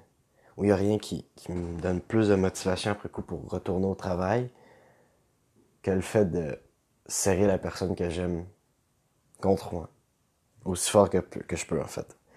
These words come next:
Je sais que c'est que, je sais que c'est cucu, je sais que c'est quétaine, et je sais qu'il y en a, il y en a, je suis loin d'être unique pour ça, et je pense pas être unique pour ça non plus.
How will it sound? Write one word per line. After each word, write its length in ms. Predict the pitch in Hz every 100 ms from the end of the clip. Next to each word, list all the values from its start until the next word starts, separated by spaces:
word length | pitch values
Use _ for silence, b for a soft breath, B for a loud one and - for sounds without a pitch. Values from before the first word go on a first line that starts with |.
| B B
Je 80 | -
sais 80 | 107
que 60 |
c'est 140 | - 101
que, 220 | 101 95 90
je 60 |
sais 200 | - -
que 60 | 135
c'est 140 | 101
cucu, 340 | - - - 104
je 120 | -
sais 60 | -
que 60 |
c'est 120 | -
quétaine, 380 | 90 87 - 92
et 60 | 76
je 140 | -
sais 60 | -
qu'il 120 | 82
y 40 |
en 20 | 85
a, 140 | - - B B B
il 100 | -
y 0 |
en 60 | 90
a, 60 | - -
je 80 |
suis 160 | - 90
loin 200 | 80 92
d'être 260 | 85 - 90
unique 220 | 87 80
pour 160 | -
ça, 180 | - 92
et 100 | 90
je 120 | 76
pense 240 | - 87 -
pas 140 | 90
être 200 | 85 -
unique 220 | 92 90
pour 120 | - -
ça 120 | 90
non 160 | 92
plus. 260 | 85 101 120